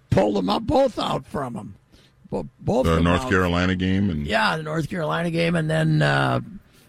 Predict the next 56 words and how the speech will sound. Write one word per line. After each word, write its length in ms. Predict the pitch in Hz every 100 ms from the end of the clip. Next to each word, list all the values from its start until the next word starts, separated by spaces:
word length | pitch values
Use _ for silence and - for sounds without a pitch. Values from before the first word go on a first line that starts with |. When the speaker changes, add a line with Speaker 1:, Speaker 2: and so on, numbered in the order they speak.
| -
Speaker 1:
was 160 | 131 135
it 60 |
N 140 | 151 165
C 200 | - 170
State, 360 | - 180 240
too? 280 | - - 330 - _ _ _ -
'Cause 120 | 135
Speaker 2:
I 40 | 87
think 140 | 87
Speaker 1:
it, 20 |
Speaker 2:
so, 200 | 87 80
yeah. 220 | 78 76 76
Speaker 1:
the 100 | 139
first 300 | - 160 147
time 240 | 196 196
they 100 | 202
played? 320 | 180 190 175 269 -
Yeah. 300 | - 165 220 -
The 100 | -
Speaker 2:
By, 160 | 101 123
by 300 | 160 110 117
the 80 |
Speaker 1:
referees. 80 | 87
Speaker 2:
way, 300 | 95 92 73 -
speaking 400 | - 113 123 87
of 300 | 69 - - _ _ _ -
teams 260 | 104 98 78
that 100 | 78
I'm 140 | 107
taking 340 | 110 82 73 67
pleasure 360 | 76 67 67
in 200 | 64 65 - -
watching 480 | 73 76 - 69 67 - - _ _
not, 340 | 82 80 78 -
uh, 140 | 71 67
do 160 | 78
so 160 | 76 69
well 240 | 65 65
is 100 | 65
North 240 | 76 76 -
Carolina. 500 | 78 62 58 78 -
How 80 | 73
about 260 | 82 71
them? 260 | 78 85 - - - - - -
Speaker 1:
Well, 100 | 64
Speaker 2:
Last 260 | 85 107 117
Speaker 1:
they 60 | 104
had 60 |
Speaker 2:
place 240 | 104 120 -
in 60 | 80
Speaker 1:
all 60 |
Speaker 2:
the 60 | 78
A-, 120 | 98 -
in 120 | 80
the, 180 | 78 73
uh, 120 | 67